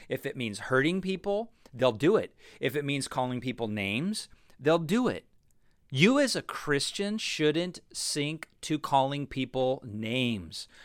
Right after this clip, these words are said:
mindlessly reposting things that you see on the internet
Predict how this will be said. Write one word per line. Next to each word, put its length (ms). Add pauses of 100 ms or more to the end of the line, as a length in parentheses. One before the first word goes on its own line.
(120)
mindlessly 1000
reposting 840
things 340
that 120
you 140
see 360
on 180
the 220
internet 600